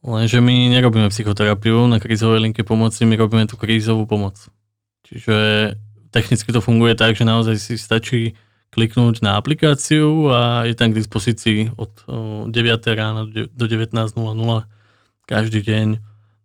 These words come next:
nejaký, nejaký náš vyškolený psychológ, ktorý, o, vlastne čaká, o, na to, kedy, kedy sa mu ktokoľvek vlastne môže ozvať a, a on ten rozhovor, ro-, hovor príjme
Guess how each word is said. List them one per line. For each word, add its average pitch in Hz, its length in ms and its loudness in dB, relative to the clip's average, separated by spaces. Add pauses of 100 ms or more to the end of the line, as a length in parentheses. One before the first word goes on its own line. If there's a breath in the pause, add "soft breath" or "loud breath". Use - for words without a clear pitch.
nejaký, 107 680 -2
nejaký 117 360 -4
náš 107 200 0
vyškolený 110 720 0 (300)
psychológ, 120 680 -2
ktorý, 107 680 -4 (600)
o, 107 380 -8
vlastne 110 840 0
čaká, 120 640 2 (220)
o, 110 340 -4
na 107 80 0
to, 107 120 -2
kedy, 107 440 -2
kedy 113 280 -6
sa - 400 -10
mu 107 140 -2
ktokoľvek 110 580 -2
vlastne 120 360 -6
môže 117 260 -6
ozvať 135 640 0
a, 110 400 -4 (560)
a - 100 -14
on 107 180 0
ten 107 200 0
rozhovor, 107 640 -2
ro-, 107 340 -6
hovor 110 380 -4
príjme 151 480 2